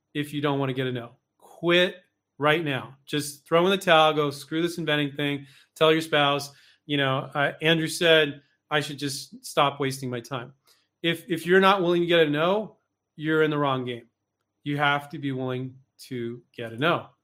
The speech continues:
And, um, so don't, you don't need to find ones that are inventor friendly.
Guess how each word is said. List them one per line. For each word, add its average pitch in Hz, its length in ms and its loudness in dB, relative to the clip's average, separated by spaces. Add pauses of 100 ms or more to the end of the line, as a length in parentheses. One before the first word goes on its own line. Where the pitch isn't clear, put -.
(500)
And, 135 580 -2
um, 131 480 -2
so 151 220 0
don't, 185 400 2
you 165 80 -4
don't 202 160 0
need 190 140 0
to 180 80 -4
find 175 340 2
ones 165 200 0
that 147 120 2
are 139 100 0
inventor 131 560 -4
friendly. 131 840 -6